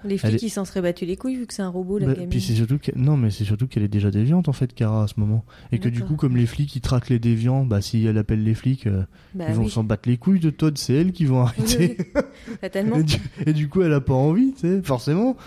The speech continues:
Speaker 2: Donc elle se barre. Puis en plus, elle réagit un peu sur l'instinct, quoi, sur l'instinct du moment. C'est pas un truc qu'elle a planifié. Donc, euh... j'ai trouvé cette remarque de Benzaï, alors que d'habitude, il a des remarques assez pertinentes. Là, j'ai trouvé ça super con.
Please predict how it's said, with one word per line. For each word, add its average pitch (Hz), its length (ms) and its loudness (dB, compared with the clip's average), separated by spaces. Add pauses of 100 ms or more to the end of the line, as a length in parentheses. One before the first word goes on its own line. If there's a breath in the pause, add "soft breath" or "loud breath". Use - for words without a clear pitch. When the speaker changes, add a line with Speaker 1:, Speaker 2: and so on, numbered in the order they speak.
(120 loud breath)
Speaker 2:
Donc 123 180 0
elle 123 60 0
se 123 140 -2
barre. 190 300 0
Puis 120 80 0
en 113 60 0
plus, 135 180 -6
elle 123 80 0
réagit 113 320 2
un 113 100 2
peu 117 100 0
sur 110 160 -2
l'instinct, 123 440 2
quoi, 156 120 0
sur 110 120 0
l'instinct 107 240 0
du 107 120 -2
moment. 135 360 2
C'est 120 100 -2
pas 113 140 -6
un 110 80 -2
truc 117 240 -6
qu'elle 107 160 2
a 95 280 0 (460 loud breath)
planifié. 120 600 -2 (400 loud breath)
Donc, 104 140 -8 (120)
euh... 98 120 -8 (280)
j'ai - 140 -18
trouvé 107 140 0
cette 113 160 -2
remarque 120 360 0
de 107 100 -2
Benzaï, 107 460 0 (300 loud breath)
alors 110 160 0
que 123 60 0
d'habitude, 117 340 0
il 131 100 2
a 110 60 2
des 110 100 0
remarques 107 380 0
assez 117 140 -4
pertinentes. 120 520 -2
Là, 131 100 2
j'ai 110 80 0
trouvé 101 200 -4
ça - 240 -6
super - 400 -2
con. 151 200 0